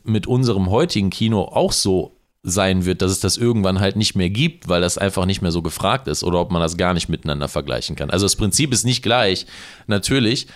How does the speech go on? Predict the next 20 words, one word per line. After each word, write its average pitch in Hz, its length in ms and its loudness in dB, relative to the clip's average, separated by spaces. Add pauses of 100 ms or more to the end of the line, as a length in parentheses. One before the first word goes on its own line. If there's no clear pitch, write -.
(180)
aber, 104 560 2
ähm, 98 420 0
wie 101 220 -2
jetzt, 110 180 0
wo 110 80 0
man 104 140 0
immer 110 200 2
drüber 98 220 2
spricht - 400 0
mit 87 160 -2
dem, 85 320 0
mit 90 160 -4
den 85 140 -2
Kinos, 135 400 0
die 101 80 0
ja 98 100 2
sterben 101 560 2
und 90 120 0
so 92 120 2
weiter, 85 560 0